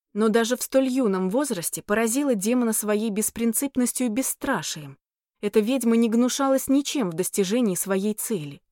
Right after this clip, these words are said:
Ее душа была почти так же черна, как демоническая, хоть и по своей сути таковой не являлась. Инквизиторы сцапали ведьму за использование запрещенной бесцветной магии, и если бы не связи Лайра,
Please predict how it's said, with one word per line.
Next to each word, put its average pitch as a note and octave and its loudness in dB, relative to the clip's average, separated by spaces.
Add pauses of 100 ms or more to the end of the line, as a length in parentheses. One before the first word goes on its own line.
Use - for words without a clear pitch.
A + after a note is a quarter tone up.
(320)
Ее G3 2
душа G#3 -2
была G3 4
почти A3 -2
так A#3 0
же A3+ 0
черна, B3+ 2
как A3 0
демоническая, A#3 0 (320)
хоть - -2
и G#3 -4
по G#3 -4
своей G3+ 0
сути - -2
таковой G3+ 2
не A3 2
являлась. G#3+ -4 (800)
Инквизиторы G3+ 0
сцапали A3 0
ведьму G#3 0
за G3 0
использование A3+ 2
запрещенной A#3 0
бесцветной A#3 0
магии, D#3+ -2 (180)
и - -6
если G3+ 0
бы G#3 0
не A3+ 4
связи F3 -2
Лайра, G3+ -4